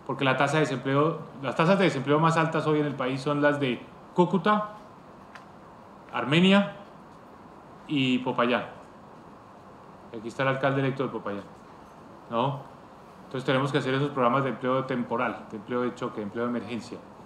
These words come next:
Eh, aeropuertos. Está el proyecto para la ampliación y renovación del aeropuerto de Armenia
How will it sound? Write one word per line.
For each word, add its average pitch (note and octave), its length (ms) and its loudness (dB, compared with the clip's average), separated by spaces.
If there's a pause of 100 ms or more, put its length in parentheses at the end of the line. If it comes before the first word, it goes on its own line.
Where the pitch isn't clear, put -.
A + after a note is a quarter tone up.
(680)
Eh, C#3 760 4 (3250)
aeropuertos. C#3+ 760 2 (1700)
Está - 180 -4
el C#3 60 -4
proyecto D#3+ 440 2
para C3+ 180 2
la A2+ 300 0 (640)
ampliación C3 600 2
y D3+ 60 4
renovación C3 460 0
del C#3 100 0
aeropuerto B2+ 460 -2
de B2+ 180 0
Armenia E3+ 540 4